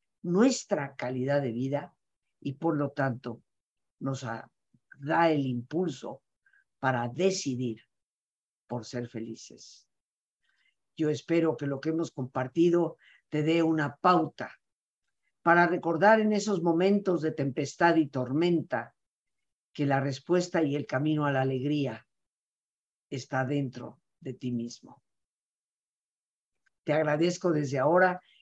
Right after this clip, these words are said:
que me des la oportunidad de servirte en este muy importante taller único en el año. El teléfono cincuenta y cinco, treinta y siete,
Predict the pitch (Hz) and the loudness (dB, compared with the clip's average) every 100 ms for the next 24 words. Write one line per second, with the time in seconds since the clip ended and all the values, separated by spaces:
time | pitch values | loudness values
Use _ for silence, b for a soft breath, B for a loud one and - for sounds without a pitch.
0 | _ 156 156 156 170 165 139 147 123 135 | _ -4 0 2 2 2 2 0 -4 -2
1 | 135 151 160 - 127 131 160 - 151 151 | -2 0 -2 -2 -4 2 2 2 -2 -2
2 | 147 160 156 170 190 190 160 139 131 - | -2 -2 0 2 2 2 -2 -4 -4 0
3 | 147 135 131 - 117 143 156 156 _ _ | 0 0 -4 -6 -4 0 -2 -4 _ _
4 | _ _ _ _ 185 180 160 - 135 123 | _ _ _ _ 2 4 2 -2 -6 -6
5 | - _ 135 123 123 160 175 180 190 - | -10 _ -10 -6 0 2 4 2 -2 -12
6 | _ _ b b - 147 135 135 147 160 | _ _ b b -6 -6 -4 -2 2 2
7 | 143 123 120 - 123 113 123 127 120 123 | 0 -8 -8 -10 -8 -6 -6 -6 -8 -6
8 | 156 170 156 147 127 123 117 120 - 151 | -4 -4 -4 -6 -6 -6 -6 -8 -4 -4
9 | 151 135 117 | -2 -4 -10